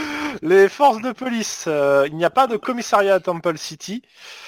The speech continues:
Euh, à l'époque, le, le L P D subissait de graves restrictions budgétaires et la communauté a proposé fort opportunément un partenariat avec la municipalité de L A.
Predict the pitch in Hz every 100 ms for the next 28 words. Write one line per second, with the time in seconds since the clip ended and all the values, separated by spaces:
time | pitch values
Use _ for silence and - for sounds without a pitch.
0 | - _ 143 147 160 180 214 220 214 180
1 | 170 165 160 165 160 185 - 151 185 160
2 | 135 147 180 147 151 170 - 151 147 139
3 | 143 139 151 185 185 - 175 220 214 -
4 | - 143 143 214 202 190 175 - 190 220
5 | 147 - 170 180 151 175 - 208 175 175
6 | 190 165 185 - 170 147 180 165 185 -
7 | 190 156 180 165 135 123 147 196 202 180
8 | 190 175 - 196 156 135